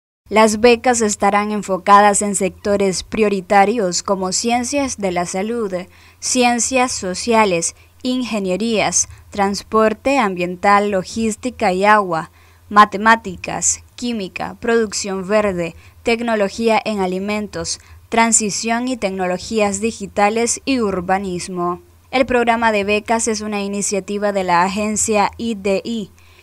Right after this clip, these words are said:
y el Banco Centroamericano de Integración Económica, dirigido a graduados de la educación superior que sean ciudadanos, nativos, nacionalizados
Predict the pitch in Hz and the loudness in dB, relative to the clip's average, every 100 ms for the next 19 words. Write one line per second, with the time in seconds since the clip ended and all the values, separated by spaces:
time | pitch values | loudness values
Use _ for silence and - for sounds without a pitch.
0 | - - 170 180 208 214 196 185 214 190 | -14 -6 -4 0 0 0 -6 -8 -6 -6
1 | 190 190 185 - 208 202 190 180 180 190 | -4 -4 -6 -4 -4 -4 -4 -4 -4 -4
2 | 190 185 - 208 190 180 185 220 214 180 | -4 -6 -8 -8 -8 -8 -6 -4 -4 -4
3 | 175 175 - - 233 254 240 254 240 240 | -4 -4 -8 -4 0 2 0 -2 0 0
4 | - 226 196 185 196 208 202 180 180 - | 2 2 2 0 2 4 4 0 -6 -10
5 | - - - 202 208 196 202 220 196 - | -16 -20 -4 2 4 4 2 0 -2 -2
6 | 220 220 220 190 180 202 214 269 254 262 | -4 -6 -6 -4 -2 0 -2 -2 -2 0
7 | 208 202 - 226 202 202 208 196 170 - | -2 -4 -6 -2 0 2 0 -2 -6 -8
8 | - - - 208 202 254 247 208 180 - | -18 -20 -8 -6 -2 -2 0 0 -2 -4
9 | - 226 220 214 208 196 190 - 220 202 | -4 -2 -2 -2 -2 0 0 2 2 2
10 | 180 180 | 0 -4